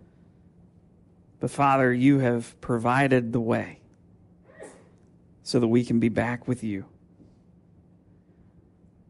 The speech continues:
Lord, we come to the time in our service where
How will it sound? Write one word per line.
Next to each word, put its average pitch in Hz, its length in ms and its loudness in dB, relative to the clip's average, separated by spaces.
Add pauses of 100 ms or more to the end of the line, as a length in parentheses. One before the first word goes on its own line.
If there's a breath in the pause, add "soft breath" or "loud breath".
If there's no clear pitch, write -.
(880)
Lord, 131 300 6
we 120 380 2
come 135 260 2
to 131 60 4
the 117 160 -6
time 135 240 2
in 131 80 4
our 127 120 0
service 139 600 2
where 131 380 0